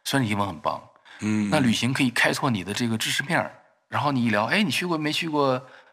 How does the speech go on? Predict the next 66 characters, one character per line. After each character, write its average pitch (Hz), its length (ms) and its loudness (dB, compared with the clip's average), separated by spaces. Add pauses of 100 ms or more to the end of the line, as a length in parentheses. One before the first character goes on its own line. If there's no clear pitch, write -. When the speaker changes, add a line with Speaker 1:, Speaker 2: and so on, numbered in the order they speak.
(140)
Speaker 1:
那 131 180 -2
个， 104 640 0
那 104 100 -6
个” 95 300 -2
Speaker 2:
坐 160 100 2
没 123 140 2
坐 147 100 2
过 127 140 2
土 - 100 2 (120)
飞 131 120 2
机？ 135 320 2
Speaker 1:
啊， 139 100 2
啊， 127 200 4
然 113 80 2
后 117 80 2
他 110 100 0
说 104 140 -4 (100)
，“坐 220 200 2
过。” 196 280 4
你 117 80 -6
可 117 120 -2
以 101 40 2
聊 82 140 0
起 92 100 -8
来， 76 160 -10
对 73 120 -12
吧？ 71 120 -12 (220)
Speaker 2:
嗯。 92 320 -6 (200)
Speaker 1:
旅 135 160 0
行 160 120 0
还 170 160 2
是 180 120 0
一 185 40 -2
个 170 80 0
开 - 200 0
拓 180 200 0
这 147 140 0
个 131 180 0 (500)
说 - 160 -4
话 143 360 2 (280)
topic 143 380 0
的 95 100 -6
一 95 140 -6
个， 98 100 -8
一 98 100 -8
个 101 60 -8
好， 87 280 -6
好 82 160 -10
的 87 120 -12
一 90 40 -12
个 92 80 -14
办 101 120 -8
法 87 120 -6
嘛。 71 160 -12 (280)
Speaker 2:
嗯。 90 480 -8 (160)
Speaker 1:
所 - 140 -2
以 - 20 0
它 165 120 2
有 185 40 2
很 139 140 -4
多 139 80 0
很 127 80 -2
多 98 80 -2
好 - 120 -6
处 - 200 -6
的。 71 100 -18